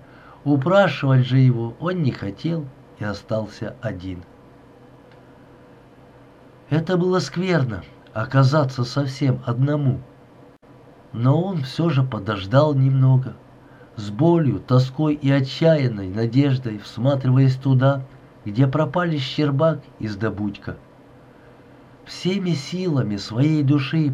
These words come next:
парень жаждал, чтобы друг появился, отозвался, хоть чем-нибудь напомнил о себе. Но время шло, а никто так и не появлялся.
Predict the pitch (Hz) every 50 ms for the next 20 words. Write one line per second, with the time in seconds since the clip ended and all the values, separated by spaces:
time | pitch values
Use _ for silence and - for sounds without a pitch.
0 | 131 - 139 143 143 143 143 139 131 127 139 151 147 135 131 - - 95 85 82
1 | - - - - - - - - - - - - 135 139 139 156 143 143 170 180
2 | 165 131 - - 113 123 131 135 139 131 147 147 139 127 131 - - 92 - -
3 | - 117 120 127 143 143 127 110 113 127 143 143 135 131 127 - - 101 90 -
4 | - - - - - - - - - - - - - 156 139 - - - 220 220
5 | 208 190 185 190 175 156 180 170 131 131 127 113 117 123 - 139 135 123 107 107
6 | 101 98 - - 120 - - - 131 127 120 120 110 104 - - - - - -
7 | - - - - - - - - - - - 117 127 139 143 170 208 220 202 175
8 | 143 127 - - 101 107 104 98 92 - - - - - - - - - - -
9 | 127 131 135 147 147 131 - - 170 185 196 190 170 - - - - - 117 123
10 | 127 - 113 107 110 110 107 107 104 104 104 98 101 101 98 92 90 - - -